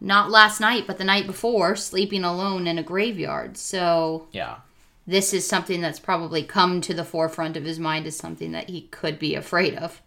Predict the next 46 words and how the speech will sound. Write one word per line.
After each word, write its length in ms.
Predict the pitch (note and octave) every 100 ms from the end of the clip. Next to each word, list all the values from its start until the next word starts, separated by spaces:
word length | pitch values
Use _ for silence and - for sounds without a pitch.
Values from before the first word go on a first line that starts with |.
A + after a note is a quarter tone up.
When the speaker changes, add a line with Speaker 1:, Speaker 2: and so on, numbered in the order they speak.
| _ B2
Speaker 2:
Mm-hmm. 300 | G#2 F#2+ D2 - -
Speaker 1:
Like, 240 | - - -
"Oh, 240 | F#4+ - -
yeah, 340 | B3+ G3+ -
there's 280 | F3 F#3+ F#3+
also 400 | - G3+ G#3 A#3
dead 460 | G3 - F#3+ A#3 -
things." 580 | D#3 - - - - - _ _ _ -
Speaker 2:
Yeah. 240 | D#2+ C2 - _ _ _ _ _ _ _ _ _ - - -
And 140 | A#2
then, 420 | G#2 F#2+ F2 D2+ - _ _ -
I 80 | A#2
liked 240 | D#3+ C3+
this 200 | A#2 -
line, 240 | F#2+ E2 D#2+
so 100 | G2
I'm 40 |
gonna 120 | F2+
read 160 | F2 E2
this, 240 | E2 -
you 80 | F#2
know, 60 | E2+
just 280 | G2 - - _ - G#2
going 300 | G#2+ F#2+ F#2
line 220 | F2+ F2
by 140 | E2+
line 220 | F#2 F2+
at 80 | -
this 120 | D#2+
point, 200 | - F2+
basically. 340 | F2 F2 F#2 - - - - - - _ -
"Once 300 | D3 F3 -
more, 220 | C#3+ C3
he 140 | C3 A#2
felt 300 | A#2+ A2+ G#2
the 60 |
warm 320 | G2 G#2 G#2 F#2+
breath 320 | G2 F2 G#2
of 80 | F#2
the 80 | F#2+
thing 260 | G#2+ F#2+
on 120 | F#2
his 120 | F2+ -
hand 240 | G#2 F#2
and 140 | F2+
face. 460 | - G2+ - -